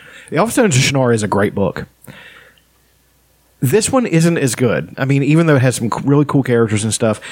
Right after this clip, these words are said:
they're just so one-dimensional. They're just, y-, it's the same family the whole time, you know, and then you have the, the druid character, Al-Anon. He always comes back and does stuff. But the thing about Terry Brooks is, man, his books,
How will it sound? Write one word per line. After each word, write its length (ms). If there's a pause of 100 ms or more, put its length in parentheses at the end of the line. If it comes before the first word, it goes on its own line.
(160)
they're 140
just 260
so 640 (380)
one-dimensional. 1000
They're 220
just, 340 (840)
y-, 180
it's 200
the 80
same 280
family 340
the 100
whole 180
time, 480
you 80
know, 140
and 100
then 60
you 100
have 200
the, 220
the 220
druid 440
character, 280
Al-Anon. 440
He 80
always 200
comes 180
back 180
and 80
does 120
stuff. 460
But 80
the 60
thing 140
about 180
Terry 200
Brooks 300
is, 120
man, 240 (260)
his 180
books, 480